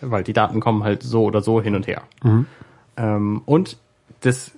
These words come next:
Speaker 1: was das Coolste an dem Ding ist eigentlich, <clears throat> ist, dass du damit auch deinen Schlaf tracken kannst.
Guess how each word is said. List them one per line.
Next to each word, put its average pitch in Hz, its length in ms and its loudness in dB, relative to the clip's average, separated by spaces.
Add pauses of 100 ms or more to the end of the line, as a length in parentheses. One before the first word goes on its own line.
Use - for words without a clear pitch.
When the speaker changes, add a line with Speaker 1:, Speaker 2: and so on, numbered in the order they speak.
(100)
Speaker 1:
was 127 340 -2
das 123 240 -6
Coolste 202 340 0
an 123 80 4
dem 120 140 4
Ding 139 160 4
ist - 340 -4
eigentlich, 131 440 0 (280)
<clears throat> - 260 -20
ist, 131 220 0
dass 131 140 2
du 127 60 0
damit 113 220 2
auch 110 100 0
deinen 101 160 0
Schlaf 107 340 -2
tracken 151 280 -2
kannst. - 380 -6